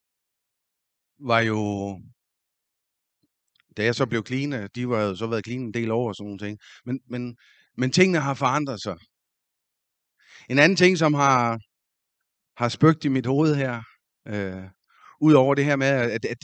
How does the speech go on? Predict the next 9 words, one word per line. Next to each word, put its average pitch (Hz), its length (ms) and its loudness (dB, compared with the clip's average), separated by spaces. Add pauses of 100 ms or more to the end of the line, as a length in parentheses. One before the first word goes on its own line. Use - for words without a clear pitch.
at 117 120 -8
det 131 80 0
er 127 40 0
vigtigt 143 400 0 (260)
for 123 100 -4
mig, 123 320 0
mit 151 220 -2
budskab, 127 540 -4 (920)
øh, 101 460 -2